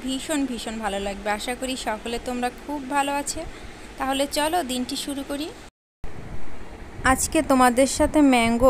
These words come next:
ও সাবুদানার একটি dessert আমি share করব। আম ও সাবুদানা দিয়ে তৈরি করা অসম্ভব মজার খেতে একটি ঠান্ডা dessert তৈরি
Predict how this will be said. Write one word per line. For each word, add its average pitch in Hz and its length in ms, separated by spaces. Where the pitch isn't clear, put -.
ও - 20
সাবুদানার 233 640
একটি - 200
dessert 226 440
আমি 262 160
share 220 240
করব। 190 200
আম 262 120
ও - 20
সাবুদানা 208 580
দিয়ে 233 160
তৈরি 208 300
করা 233 200
অসম্ভব 254 640
মজার 208 340
খেতে 202 260
একটি 254 200
ঠান্ডা 208 360
dessert 196 360
তৈরি 277 240